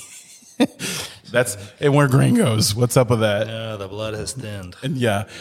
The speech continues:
Speaker 1: the, the only problem with that is right about August, we'll be like, uh, won't have to salt our meat, uh, when we cook it 'cause all
Speaker 2: Oh,
Speaker 1: the s-,
Speaker 2: yeah.
Speaker 1: all the sweat that comes off your brow while you're cooking.
Speaker 2: Oh, for sure.
Speaker 1: <laughs>
Speaker 2: Now, is, uh, w-, was it colder here than,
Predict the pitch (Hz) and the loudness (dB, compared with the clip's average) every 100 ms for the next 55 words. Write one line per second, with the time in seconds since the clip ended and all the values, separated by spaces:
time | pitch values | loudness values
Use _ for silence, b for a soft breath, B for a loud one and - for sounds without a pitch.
0 | B B _ 131 117 127 104 120 131 139 | B B _ -8 0 2 2 2 4 2
1 | 143 127 117 104 104 107 110 107 - 107 | 2 2 2 2 2 2 2 0 2 2
2 | 117 123 117 - 107 107 113 107 101 92 | 4 2 0 -4 -4 0 2 4 2 0
3 | 101 101 101 85 101 107 110 - 113 - | 0 0 -2 -4 -4 0 0 0 0 4
4 | 110 107 104 104 104 113 98 - 95 107 | 2 2 -4 -2 -2 -4 -6 -8 -4 -2
5 | 98 101 104 - 107 113 107 101 98 98 | -2 -2 0 0 0 -2 -2 0 0 0
6 | 87 90 85 - 113 104 98 101 - 113 | -2 -4 -4 -4 -4 -4 -2 -2 0 0
7 | - - 110 110 104 107 107 107 107 107 | 2 0 2 2 2 0 4 4 4 2
8 | 107 120 120 127 120 170 107 98 92 104 | 4 2 4 2 4 2 2 0 0 2
9 | - 110 123 120 120 127 120 117 110 104 | 0 2 0 0 0 0 0 0 2 0
10 | 101 107 120 - 120 123 110 110 - 131 | -2 -4 -6 -8 -6 0 2 0 0 0
11 | 135 139 131 - 131 170 160 139 127 123 | 2 0 -4 -4 -4 -4 -4 -6 -6 -10